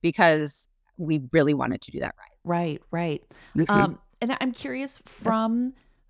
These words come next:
Speaker 2: Swan, are you taking the, the Swan buses to Animal Kingdom, or are you heading over to Boardwalk to take the bus?
Speaker 1: We took the Swan bus
Speaker 2: Okay.
Speaker 1: to Animal Kingdom. Whenever we went to Magic Kingdom, we always walked to the Yacht and Beach Club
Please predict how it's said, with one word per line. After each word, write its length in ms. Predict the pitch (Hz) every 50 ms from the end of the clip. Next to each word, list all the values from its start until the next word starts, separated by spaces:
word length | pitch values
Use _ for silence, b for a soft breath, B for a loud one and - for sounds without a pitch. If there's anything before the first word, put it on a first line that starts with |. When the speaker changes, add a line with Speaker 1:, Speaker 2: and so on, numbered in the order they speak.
| - - - _ _ -
Speaker 2:
Swan, 760 | 196 - - - - 196 196 202 190 175 160 156 156 156 170 - -
are 80 | 190
you 200 | 196 190 202 208
taking 540 | 202 - - 208 196 - 226 226 233 240 208
the, 120 | 208 190 180 _ _ _ -
the 140 | 170 185 175
Swan 640 | - - - - 190 185 180 185 185 196 220 233 226
buses 560 | 254 247 247 - - 285 277 277 269 - -
to 100 | - 311
Animal 300 | - 269 277 277 277 285
Kingdom, 460 | 269 - 294 269 277 285 285 285 294 285
or 120 | - -
are 20 | 214
you 300 | 190 180 185 185 185 190
heading 280 | 180 185 180 180 185
over 100 | 180 180
to 80 | 170 170
Boardwalk 580 | 156 - 143 147 151 - - 110 82 - - -
to 80 | -
take 220 | 151 - 151 - -
the 80 | -
bus? 220 | - - - - - 185 180 180
Speaker 1:
We 360 | 180 180 233 233 240 254 277
took 300 | 269 - - 330 311 _ -
the 100 | 370 381
Swan 640 | - - - - - - 214 175 156 151 156 165
bus 320 | 180 208 226 254 302 - -
Speaker 2:
Okay. 180 | 165 - -
Speaker 1:
to 60 | -
Animal 240 | 196 190 190 208 214
Kingdom. 400 | - - 175 160 160 165 208 214 _ _ b b b b b b
Whenever 380 | - 214 208 - 220 233 285 311
we 100 | 330 330
went 180 | 320 339 320 -
to 100 | - 330
Magic 500 | 254 226 185 156 147 156 - 220 - _
Kingdom, 460 | - 269 254 262 262 311 330 339 302 -
we 140 | 202 247 214 - -
always 460 | 196 208 196 214 226 240 247 - -
walked 600 | 175 180 180 170 175 208 - _ - - - - -
to 180 | - - 208
the 120 | 180 190 175
Yacht 220 | 170 165 151 -
and 120 | 175 151
Beach 240 | - 143 143 - -
Club 240 | - - 214 262 269